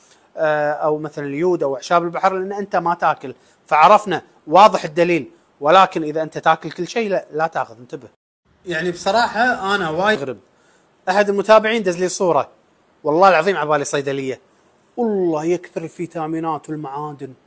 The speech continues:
من بنات من شباب. ليش؟ يعني شفتوا هذا اللي عنده بطولات ماراثون حاط كوس، هذا شيء مسوي فيتامينات وايد، زين راح تاخذهم؟ لا. زين راح ينتهون؟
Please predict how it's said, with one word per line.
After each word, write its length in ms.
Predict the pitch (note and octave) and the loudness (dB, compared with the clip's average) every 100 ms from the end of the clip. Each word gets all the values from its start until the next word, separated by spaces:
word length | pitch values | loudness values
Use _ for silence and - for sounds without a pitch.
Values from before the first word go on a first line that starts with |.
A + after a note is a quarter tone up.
| _ _ _ _ _ _ - | _ _ _ _ _ _ -10
من 120 | G3+ A#3 - | -6 -6 -4
بنات 760 | G3 E3+ D#3 D#3 D3+ D3+ D3 E3 | -6 -2 -2 0 0 -2 -4 -6
من 100 | D#3 | -8
شباب. 400 | - D#3 D#3 D3 _ _ _ - | -6 -2 -2 -2 _ _ _ -6
ليش؟ 600 | C4 F4+ E4+ F3+ - - _ _ _ _ _ | 2 4 4 0 -4 -14 _ _ _ _ _
يعني 240 | D#3+ E3 - E3+ | -6 -6 -10 -14
شفتوا 400 | D#3+ A3+ - G#3+ | -8 -8 0 4
هذا 180 | A3+ G#3 | 6 4
اللي 180 | F#3 E3 | 0 -2
عنده 160 | F#3 | -4
بطولات 480 | F3 F#3 F3+ F3+ F3+ | -6 0 2 2 0
ماراثون 420 | D#3+ D#3 F#3 G3 | -4 -2 -2 -4
حاط 220 | - C#3+ | -2 -4
كوس، 400 | - G3+ A3+ - - _ _ - | -4 -6 -6 -8 -14 _ _ -2
هذا 140 | E3+ F3 | 0 0
شيء 240 | F#3+ E3+ | -2 -6
مسوي 320 | C3+ C#3+ B2+ - _ _ - | -6 -8 -8 -16 _ _ -20
فيتامينات 600 | F#3 G3 G3+ G#3+ G#3 G#3+ | -14 -10 -8 -6 -4 2
وايد، 260 | A3 F#3+ - | 2 2 -4
زين 160 | C#3+ | -2
راح 120 | F3+ E3+ | -2 2
تاخذهم؟ 520 | G#3 A#3 A#3+ C4 C4+ - | 2 2 2 0 -2 -2
لا. 180 | D3 - _ _ _ _ _ _ | -2 -2 _ _ _ _ _ _
زين 160 | - G3 | 0 2
راح 80 | G#3+ _ - | 2 _ -6
ينتهون؟ 520 | A#3 A#3 B3+ D#4+ A3+ | -4 0 4 4 2